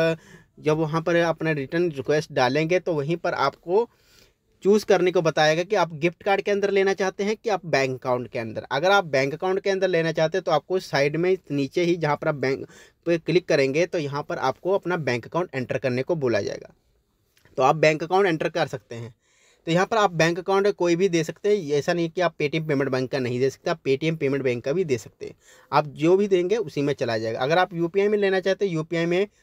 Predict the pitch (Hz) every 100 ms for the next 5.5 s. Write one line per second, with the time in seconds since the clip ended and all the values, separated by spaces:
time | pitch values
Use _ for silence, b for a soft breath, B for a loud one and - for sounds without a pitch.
0 | _ 156 156 180 - 160 160 - 196 262
1 | 175 151 - 160 127 139 147 175 - -
2 | 127 123 156 - 151 101 _ _ _ _
3 | _ _ _ B B B B 175 196 190
4 | 214 247 - 165 160 190 202 226 170 151
5 | 160 135 151 165